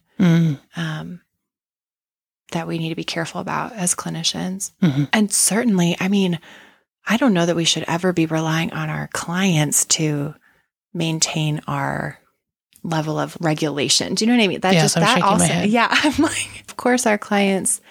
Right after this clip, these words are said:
Speaker 2: change us
Speaker 1: Mm-hmm.
Speaker 2: as, as we're all imprinted in one another and,
Speaker 1: Mm-hmm.
Speaker 2: and that reciprocity and all that good stuff. But there should never be this reliance on, like,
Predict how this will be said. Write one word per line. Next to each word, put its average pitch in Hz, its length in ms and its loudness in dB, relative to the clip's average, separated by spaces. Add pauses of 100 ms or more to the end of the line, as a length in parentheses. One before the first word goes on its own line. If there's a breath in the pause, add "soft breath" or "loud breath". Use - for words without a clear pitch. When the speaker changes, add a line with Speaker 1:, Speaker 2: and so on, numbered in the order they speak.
(460 soft breath)
Speaker 2:
change 208 400 0
us - 540 -2 (200)
Speaker 1:
Mm-hmm. 156 340 2
Speaker 2:
as, 190 280 -4 (120)
as 185 200 -2
we're 185 160 0
all 185 160 2
imprinted 180 500 -2
in 175 100 2
one 170 140 0
another 170 460 -2
and, 214 160 0
Speaker 1:
Mm-hmm. 156 160 2
Speaker 2:
and 165 120 2
that - 120 -2
reciprocity 196 760 0
and 190 80 4
all 175 160 2
that 175 160 0
good 196 160 -2
stuff. - 340 0
But 165 340 0
there 202 100 2
should 190 180 0
never 180 240 4
be 180 140 2
this 170 240 0
reliance 175 680 0
on, 180 180 -4
like, 180 220 -4